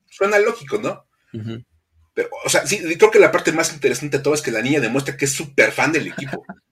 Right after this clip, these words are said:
Speaker 2: <laughs> Sí,
Speaker 1: O sea,
Speaker 2: totalmente.
Speaker 1: sabe más que muchos aficionados grandes, o sea, conoce a lo-, conoce a los niños aficionados por nombre.
Speaker 2: Exacto. No, no dice el setenta y ca-, no, no, no, no.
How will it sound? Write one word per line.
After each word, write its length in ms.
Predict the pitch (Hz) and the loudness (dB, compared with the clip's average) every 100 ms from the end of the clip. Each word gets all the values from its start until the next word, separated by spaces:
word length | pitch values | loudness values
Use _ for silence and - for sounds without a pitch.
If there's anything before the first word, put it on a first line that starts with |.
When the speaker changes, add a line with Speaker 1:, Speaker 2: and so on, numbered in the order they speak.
| _ | _
Speaker 2:
<laughs> 800 | 190 - - - _ _ - - | -20 -20 -18 -20 _ _ -14 -12
Sí, 280 | - 117 104 | -10 -10 -10
Speaker 1:
O 60 | 107 | -10
sea, 160 | 104 117 | -8 -6
Speaker 2:
totalmente. 360 | 104 120 110 | -6 -6 4
Speaker 1:
sabe 140 | 190 202 | 6 6
más 160 | 196 | 4
que 100 | - | 0
muchos 200 | 156 202 143 | -2 -2 -4
aficionados 680 | 139 135 135 151 175 - - | -6 -4 0 0 0 -4 -6
grandes, 420 | 131 123 151 139 | 0 2 2 0
o 20 | |
sea, 140 | 127 - | -4 -6
conoce 320 | 123 160 196 | -2 2 2
a 40 | |
lo-, 180 | 143 135 | 0 -2
conoce 280 | 127 190 240 | -4 0 2
a 40 | |
los 120 | 170 135 | 2 2
niños 140 | 185 | 0
aficionados 240 | 160 175 - | -2 -4 0
por 180 | 120 110 | 2 2
nombre. 460 | 151 214 95 - _ _ _ _ _ _ _ _ _ | -2 0 -4 -6 _ _ _ _ _ _ _ _ _
Speaker 2:
Exacto. 500 | - - 78 - - _ | -12 -8 -8 -10 -20 _
No, 120 | 113 117 | -4 -2
no 160 | 123 | 0
dice 220 | 127 127 | 0 0
el 80 | 123 | -2
setenta 420 | 117 - 95 95 | -2 -6 -4 -4
y 80 | 98 | -4
ca-, 120 | - 107 | -4 -4
no, 200 | 101 98 | -4 -6
no, 100 | 85 | -8
no, 140 | 80 | -10
no. 280 | 69 - | -12 -18